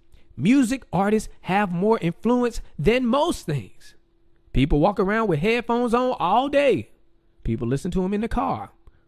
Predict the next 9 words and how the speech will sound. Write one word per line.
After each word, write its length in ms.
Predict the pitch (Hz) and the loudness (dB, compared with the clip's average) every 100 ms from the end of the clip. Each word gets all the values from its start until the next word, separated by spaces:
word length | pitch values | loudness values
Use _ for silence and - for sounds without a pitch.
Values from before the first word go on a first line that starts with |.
| _ - | _ -6
in 140 | 131 | -2
the 120 | 196 | 0
house, 500 | 262 277 156 - - - _ _ _ - | 0 -2 -6 -10 -20 -20 _ _ _ -8
at 140 | - | -6
the 60 | - | -2
party, 760 | - 370 381 370 349 349 339 320 - - - - | 0 0 2 0 0 0 -2 -4 -16 -20 -20 -6
and 160 | 147 143 | 0 4
everywhere 420 | 170 262 277 285 | 4 2 4 4
else. 420 | 226 127 98 - | 6 2 -2 -16